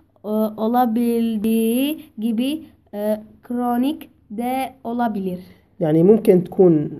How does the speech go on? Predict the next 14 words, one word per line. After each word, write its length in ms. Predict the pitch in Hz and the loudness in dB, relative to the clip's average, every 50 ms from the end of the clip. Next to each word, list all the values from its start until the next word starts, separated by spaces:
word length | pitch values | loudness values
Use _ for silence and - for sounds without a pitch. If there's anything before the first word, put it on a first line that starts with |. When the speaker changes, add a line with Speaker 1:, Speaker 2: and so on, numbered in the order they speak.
| - 180 | 0 2
Speaker 2:
إلى 120 | 196 185 | 4 4
سببين، 420 | 180 185 - 175 156 143 139 143 160 | 4 4 4 4 4 4 4 4 4
يا 120 | 190 214 | 4 4
إما 180 | 202 190 180 170 | 4 4 4 6
فيروس 540 | 170 175 175 175 185 220 220 - - - - | 6 6 6 8 6 4 2 2 -2 -4 -2
أو 240 | - 190 160 160 156 151 151 151 147 147 147 143 | 2 2 2 4 4 2 2 2 2 2 0 0
بكتيري، 600 | 147 160 185 185 185 - - 196 175 175 214 269 - - - - _ _ _ _ _ _ - | 2 2 2 2 2 0 2 2 4 4 4 2 0 -6 -18 -20 _ _ _ _ _ _ -4
يا 180 | 165 170 196 185 | -2 -2 0 0
إما 140 | 170 160 165 | 0 -2 -2
السبب 340 | 165 - - 185 180 170 | -2 -2 0 0 0 0
الثاني 440 | 156 165 - - 170 170 180 190 190 | -2 -4 -2 0 0 2 2 2 4
bu 60 | 226 220 175 | 4 4 4
olay, 320 | 165 156 147 143 143 143 | 4 0 0 0 0 -2
bakteri 420 | 156 151 - - - - 196 196 | -4 -6 -6 -4 0 2 4 4